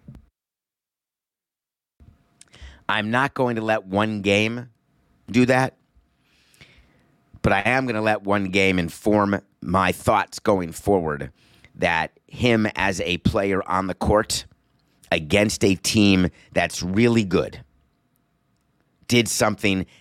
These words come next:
that nobody has seen in Miami playoff history, and it's not like they have the playoff history of the Mariners or the Marlins. This is a team that wins in the playoffs. They win championships.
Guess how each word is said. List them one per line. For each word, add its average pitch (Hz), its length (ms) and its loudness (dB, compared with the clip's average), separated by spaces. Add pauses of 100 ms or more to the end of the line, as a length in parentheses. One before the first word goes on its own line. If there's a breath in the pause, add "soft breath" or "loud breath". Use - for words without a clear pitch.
that 90 280 -2 (100)
nobody 107 580 0
has 98 260 -8
seen 101 480 -2 (200 loud breath)
in 113 160 2
Miami 104 460 2
playoff 104 380 0
history, 113 320 -2
and 101 80 -2
it's 95 120 -6
not 117 200 0
like 104 160 0
they 107 80 0
have 101 100 2
the 92 80 0
playoff 104 380 0
history 101 500 2 (340 loud breath)
of 98 320 2 (180 soft breath)
the 107 100 0
Mariners 101 640 2
or 104 200 2
the 87 80 -2
Marlins. 98 680 -2 (420)
This 117 220 0
is 98 100 -10
a 95 60 -10
team 107 460 -6 (160 loud breath)
that 92 260 -2
wins 104 480 -2
in 104 140 -8
the 95 80 -4
playoffs. 98 400 -4
They 117 120 4
win 101 220 2
championships. 107 640 -2